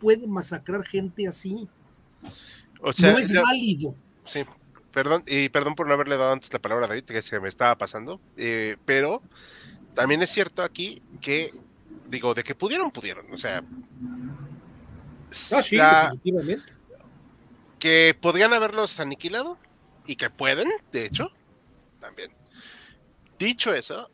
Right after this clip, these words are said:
Speaker 2: la marcha que hubo en el noventa y cuatro, o sea, los di-, a los días, como fue el siete u ocho de enero del noventa y cuatro, hubo una marcha aquí en la Ciudad de México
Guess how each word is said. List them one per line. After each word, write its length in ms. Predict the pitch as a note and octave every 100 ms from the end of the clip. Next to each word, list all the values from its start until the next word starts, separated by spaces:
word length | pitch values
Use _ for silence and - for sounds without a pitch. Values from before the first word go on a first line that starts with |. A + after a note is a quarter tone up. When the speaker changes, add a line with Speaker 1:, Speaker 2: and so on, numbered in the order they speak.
| _
Speaker 2:
la 260 | D#3 D#3 D3+
marcha 360 | F#3 G#3 A#3+
que 180 | - F#3+
hubo 180 | F3 F#3
en 80 | F3
el 80 | C#3+
noventa 260 | B2+ B2
y 60 | B2+
cuatro, 240 | - C#3+
o 20 | C#3
sea, 220 | D3 C#3
los 200 | C#3 C3+
di-, 140 | E3+
a 100 | C#3 C#3
los 160 | C#3
días, 240 | D#3 G3 -
como 180 | D3+
fue 160 | C3 E3+
el 80 | E3
siete 340 | - C#3+ F#3
u 80 | C3+
ocho 240 | B2 - D3
de 140 | A2
enero 280 | A2 A#2+ G3
del 140 | F3
noventa 180 | A#2+ A#2
y 60 | A#2+
cuatro, 220 | B2 D#3+
hubo 60 | E3+
una 120 | C#3+
marcha 320 | C3+ B2+ D#3
aquí 140 | -
en 40 | C3+
la 60 |
Ciudad 160 | - C3
de 40 |
México 360 | B2 B2+ -